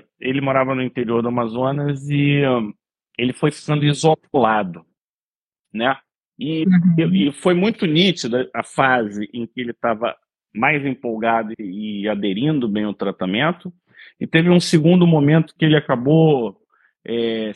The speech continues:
Speaker 1: cedendo pro alcoolismo e largou o tratamento. Então, na época que ele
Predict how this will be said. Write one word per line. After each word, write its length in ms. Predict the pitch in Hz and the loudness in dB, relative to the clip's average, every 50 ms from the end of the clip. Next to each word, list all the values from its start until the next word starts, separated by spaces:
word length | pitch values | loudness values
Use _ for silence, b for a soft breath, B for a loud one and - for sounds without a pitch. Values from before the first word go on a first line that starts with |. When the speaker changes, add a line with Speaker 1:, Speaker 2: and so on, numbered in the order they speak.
| - _ | -10 _
Speaker 1:
cedendo 440 | - 127 107 98 123 131 131 - 113 | -8 -8 -6 -6 -6 -6 -6 -6 -8
pro 180 | - - 120 120 | -8 -6 -4 -2
alcoolismo 840 | 117 113 - 110 101 107 131 156 160 165 160 156 143 131 139 127 131 131 | -2 -2 -4 -4 -4 -2 -2 -2 -2 0 0 0 0 0 -2 -2 -2 -2
e 200 | 123 127 131 135 | -2 0 0 2
largou 580 | 151 143 135 127 117 117 104 120 120 131 135 | 2 2 2 2 0 -2 0 2 2 4 2
o 40 | 127 | 0
tratamento. 680 | - - 135 135 131 - 147 135 117 101 95 95 92 _ _ _ _ _ _ | -2 -4 -6 -6 -4 -4 -6 -6 -4 -6 -6 -8 -10 _ _ _ _ _ _
Então, 120 | - 202 220 | -6 -4 -2
na 140 | 220 208 165 | 0 0 2
época 380 | 165 202 226 220 _ - 196 175 | 2 2 0 0 _ -8 -10 -8
que 100 | 170 165 | -6 -4
ele 120 | 156 151 | -6 -6